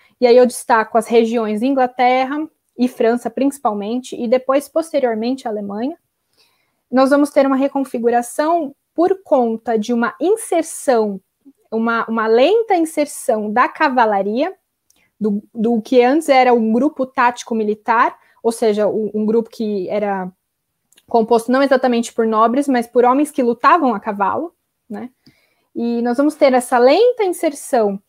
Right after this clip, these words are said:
desse grupo a uma pequena nobreza. Então, a gente vai ter uma escalada social desse grupo,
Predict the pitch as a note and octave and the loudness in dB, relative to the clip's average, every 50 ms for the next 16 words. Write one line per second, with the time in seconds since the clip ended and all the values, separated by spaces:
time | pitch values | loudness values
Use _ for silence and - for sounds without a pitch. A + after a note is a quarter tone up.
0 | _ _ _ _ _ _ _ A#3 G#3 A3 A3+ A3+ - - A3+ G#3 A3+ A3 A#3+ C#4+ | _ _ _ _ _ _ _ -6 0 2 2 2 2 -2 0 0 2 2 2 2
1 | F4 - - G4+ G#4 G4+ G#4 - _ _ - C4+ D#4+ F4+ G#4 G#4+ G#4 G4 G4 F#4 | 2 2 4 2 2 2 0 -8 _ _ 2 2 4 2 2 0 -2 0 0 -2
2 | F4+ F4+ F4+ E4+ E4+ E4 E4 E4+ D4 C#4+ C4+ B3+ A3+ A3 A3+ A3 A3+ - B3 B3+ | 0 0 0 0 0 0 0 0 4 4 6 6 4 2 0 -6 -4 -4 -2 -2
3 | B3+ B3 C4 B3+ - C#4 B3+ C4 C4 C4 - - C4+ B3+ B3 A3+ - A#3+ A#3+ B3 | -2 -2 -2 -4 -4 -6 -4 -2 -4 -4 -2 2 4 4 4 4 0 -2 -4 -4
4 | B3 - - - C4+ A#3 A#3+ B3 C#4 D#4+ F#4+ G4+ - - E4+ - - - - C#4 | -6 -8 -4 -2 0 2 4 4 4 4 0 -2 -4 -6 -8 -8 -8 -4 0 2
5 | B3+ A#3+ B3 A3+ A3 A3 - - A3+ A3+ G#3+ G3+ G#3+ A3+ - _ D#4+ | 2 2 2 0 -2 -6 -6 -10 -10 -8 -8 -8 -8 -8 -10 _ -18